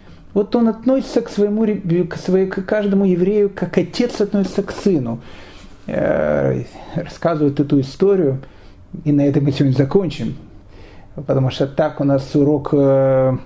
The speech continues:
э, станет не, не, не одной серией, а сразу же сериалом в одной серии, длинным. Последняя история. Да, на следующем уроке продолжим.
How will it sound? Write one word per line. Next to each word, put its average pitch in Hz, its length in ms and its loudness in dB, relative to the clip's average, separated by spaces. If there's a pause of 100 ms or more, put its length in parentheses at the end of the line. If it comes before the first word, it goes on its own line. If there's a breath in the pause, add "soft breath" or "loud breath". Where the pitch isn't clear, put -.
э, 131 420 0
станет 127 500 0 (480 loud breath)
не, 151 260 2
не, 165 220 2
не 175 180 2
одной 185 320 0
серией, 165 540 4
а 147 140 0
сразу 165 240 0
же 147 100 2
сериалом 160 580 2
в 160 60 0
одной 160 240 2
серии, 156 340 0
длинным. 131 540 -2 (1800 loud breath)
Последняя 175 400 0
история. 113 440 0
Да, 135 460 2
на 135 140 2
следующем 165 360 0
уроке 185 280 0
продолжим. 170 600 0